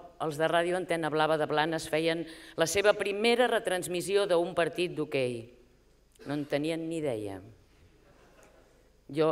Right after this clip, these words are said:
és que el meu germà hi jugava i, clar, n'havia après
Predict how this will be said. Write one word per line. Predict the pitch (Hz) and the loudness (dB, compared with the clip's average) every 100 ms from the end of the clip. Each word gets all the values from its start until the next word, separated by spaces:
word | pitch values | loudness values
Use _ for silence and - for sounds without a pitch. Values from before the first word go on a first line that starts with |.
| - | 0
és | 151 | -4
que | - | -4
el | 151 | -2
meu | 151 | -2
germà | 147 143 147 | -4 -4 -4
hi | 156 | -2
jugava | 156 160 147 135 131 - - _ _ | 0 2 2 0 -6 -10 -20 _ _
i, | 139 | -10
clar, | - 135 135 | -4 -2 -2
n'havia | 131 135 139 | 0 2 2
après | 139 131 143 | 2 -2 -2